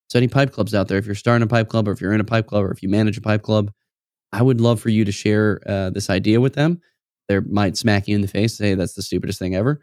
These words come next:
Uh, but this could be, that could be really cool. Could be really, really cool.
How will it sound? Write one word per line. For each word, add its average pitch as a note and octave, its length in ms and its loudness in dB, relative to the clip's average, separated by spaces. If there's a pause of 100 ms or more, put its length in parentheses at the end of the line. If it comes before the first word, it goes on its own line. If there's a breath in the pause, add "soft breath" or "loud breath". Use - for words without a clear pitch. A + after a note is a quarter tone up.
(380 loud breath)
Uh, F#2 180 -2
but F2+ 240 -6
this G#2+ 160 -2
could C3 220 0
be, C3+ 220 4
that A#2+ 100 0
could C#3 100 -6
be D#3+ 80 2
really D#3 200 2
cool. C#3+ 340 0 (180)
Could A#2 80 -2
be A#2 80 4
really, A2+ 240 4
really B2+ 220 2
cool. G#2+ 280 -2